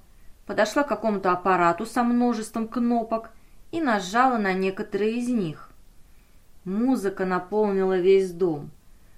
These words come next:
Она так и осталась стоять там, спиной к Джону. «Виктор не мёртв», медленно произнесла она. Джон подошёл к сестре, обнял её за талию.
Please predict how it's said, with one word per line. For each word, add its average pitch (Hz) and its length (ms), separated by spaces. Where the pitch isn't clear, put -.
Она 311 220
так 240 260
и 226 40
осталась 175 600
стоять 170 520
там, 147 280
спиной 208 500
к 165 120
Джону. 165 560
«Виктор 285 880
не 302 240
мёртв», 208 640
медленно 185 600
произнесла 185 680
она. 165 320
Джон 233 440
подошёл 202 540
к - 80
сестре, 277 520
обнял 240 540
её 214 260
за 220 160
талию. 160 440